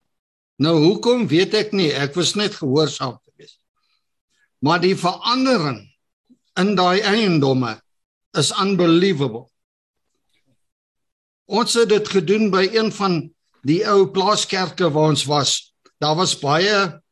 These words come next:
vrouens wat witch doctors wou geword het en, en dies meer, eh, sangomas. En ons het 'n lyn getrek in die sand, net in die gees.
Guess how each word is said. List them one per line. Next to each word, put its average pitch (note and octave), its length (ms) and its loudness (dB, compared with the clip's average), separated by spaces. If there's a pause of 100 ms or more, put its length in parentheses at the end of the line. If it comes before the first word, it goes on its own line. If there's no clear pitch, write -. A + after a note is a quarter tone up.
(300)
vrouens F#3 640 2
wat D3+ 240 -4
witch D#3+ 320 -2
doctors E3+ 480 -2
wou D3+ 160 0
geword D3 500 -4
het C#3 220 -6
en, B2 160 -8 (400)
en C#3 180 0
dies E3 300 0
meer, C#3+ 240 -2 (480)
eh, C#3 160 -2
sangomas. D#3+ 840 -2 (280)
En E3 500 -2 (600)
ons G#3 220 0
het B3 160 -2
'n A3+ 120 -2
lyn G#3 320 0
getrek F#3 560 -2
in E3+ 100 -2
die E3 120 -2
sand, D#3+ 380 -4 (800)
net G#3 220 -2
in A#3+ 100 0
die A#3+ 120 0
gees. F#3 580 -2